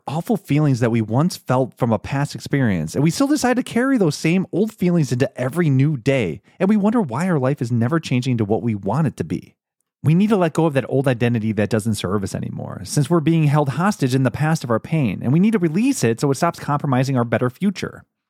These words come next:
When we start releasing, we actually start learning, and what we learn is the reason behind our attachments and the causality to our setbacks.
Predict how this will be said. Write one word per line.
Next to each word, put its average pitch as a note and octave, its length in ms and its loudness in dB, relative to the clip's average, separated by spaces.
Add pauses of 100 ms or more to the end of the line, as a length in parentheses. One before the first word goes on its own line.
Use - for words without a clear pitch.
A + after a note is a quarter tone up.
(140)
When D#3 140 4
we A3+ 80 4
start C4+ 200 -2
releasing, B2+ 540 0
we D3+ 180 -2
actually F#3+ 380 0
start D#3 320 0
learning, C3 400 2
and B2+ 120 2
what F#3+ 120 2
we C4 100 0
learn G3+ 240 2
is C#3 140 0
the C3 100 2
reason C#3 380 0
behind D#3+ 480 2
our A2 160 2
attachments G2+ 680 -4
and C3 160 0
the B2 60 2
causality D3 680 2
to C3 160 -2
our A#2 100 0
setbacks. - 880 -6